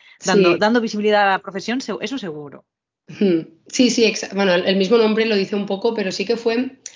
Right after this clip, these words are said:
Speaker 2: fue, fue muy curioso porque, mm, surgió a, a raíz del, del covid, como no, ¿no? Cuando estábamos, eh, encer-, encerrados y encerradas, y con dos compas de, de la carrera y yo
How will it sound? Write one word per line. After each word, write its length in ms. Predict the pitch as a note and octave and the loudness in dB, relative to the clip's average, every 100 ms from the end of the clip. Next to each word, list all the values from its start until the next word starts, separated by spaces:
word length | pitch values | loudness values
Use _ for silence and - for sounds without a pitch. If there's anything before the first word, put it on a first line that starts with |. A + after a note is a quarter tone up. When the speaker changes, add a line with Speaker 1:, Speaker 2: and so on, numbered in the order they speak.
| _ _ | _ _
Speaker 2:
fue, 240 | G#3+ G#3+ | -2 0
fue 120 | A3+ | 0
muy 120 | A#3 | 2
curioso 360 | B3+ B3+ B3 C4 | 4 4 4 0
porque, 340 | A3 G#3+ F#3+ F#3+ | -2 -2 0 0
mm, 380 | F#3 F3 F3 - | 0 -4 -6 -4
surgió 560 | F#3+ E3+ G#3 G#3+ A3 | -4 -2 0 2 2
a, 380 | G#3+ F#3+ F#3 F#3+ | 2 2 0 0
a 60 | F#3+ | -2
raíz 260 | F3 F3 | -2 -2
del, 260 | F#3 F3+ F#3 | -4 -4 -4
del 220 | F3 E3 | -4 -4
covid, 320 | F#3 A#3 C#4 | -4 -4 -6
como 240 | - F3+ F3 | -4 -2 0
no, 220 | F3+ B3 | 0 -2
¿no? 120 | A3+ | -2
Cuando 220 | G3+ F3 | -2 0
estábamos, 720 | E3 F#3 F#3 F3+ F3 E3 E3 - - - _ - | 0 0 0 2 2 0 -2 -16 -20 -20 _ -2
eh, 140 | F#3 F#3+ | -2 0
encer-, 340 | F3+ F3 E3+ F3 | -2 -2 -2 -4
encerrados 480 | E3 E3+ E3+ F3+ | -4 -2 0 2
y 20 | F3 | 0
encerradas, 640 | E3 E3 F3 G#3 B3 C#4+ G#3 | -2 -2 0 0 -2 -4 -6
y 160 | G3 | -6
con 260 | G3 F#3+ F#3+ | -4 -2 -2
dos 160 | G3+ | -4
compas 560 | G3+ A#3 G#3+ A3 G#3+ G#3 | -2 -2 2 2 2 0
de, 220 | G#3+ G3 | -4 -4
de 100 | F#3+ | -2
la 140 | F#3 F#3 | -2 -2
carrera 280 | F#3+ G#3 | -2 0
y 60 | G#3 | -2
yo 320 | A#3 B3 C4 | -2 -2 -2